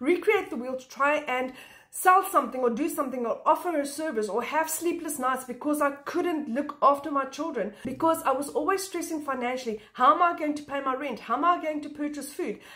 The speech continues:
How am I going to do this? Oh no, we can't go to a party. Oh no, I can't go and have a coffee because I can't afford paying for my own coffee. Oh no, we can't buy groceries and fuel. I was sick and tired of being there. Fast forward to where I am now.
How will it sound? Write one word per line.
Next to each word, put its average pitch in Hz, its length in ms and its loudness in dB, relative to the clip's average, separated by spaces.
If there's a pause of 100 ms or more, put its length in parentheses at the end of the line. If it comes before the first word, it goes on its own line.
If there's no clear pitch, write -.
How 294 160 8
am 392 80 2
I 415 140 0
going 339 200 -4
to 320 100 -4
do 302 160 -6
this? 311 260 -2
Oh 320 120 2
no, 339 160 0
we 294 160 -4
can't 359 320 0
go 254 140 0
to 254 120 -4
a - 40 -4
party. 247 420 -2
Oh 277 100 2
no, 302 260 2
I 277 120 2
can't 359 340 -2
go 294 80 0
and 269 80 -2
have 247 220 -4
a - 20 -8
coffee 269 460 -6 (240)
because 339 400 0
I 294 100 2
can't 330 320 -2
afford - 460 -6
paying 294 340 2
for 285 80 0
my 285 160 2
own 285 140 -2
coffee. 320 420 -4 (220)
Oh 330 100 4
no, 349 260 4 (140)
we 311 480 -6
can't 370 260 4
buy 285 220 2
groceries 269 500 0
and 294 240 0
fuel. 226 400 -4
I 302 220 6
was 403 160 2 (180)
sick 415 220 2
and 311 180 -4
tired 262 320 0
of - 200 -2
being 233 320 -4
there. 180 340 -4
Fast 311 320 8
forward 285 420 0 (340)
to 294 120 -4
where 233 220 4
I 214 140 4
am 208 200 0
now. 208 400 -2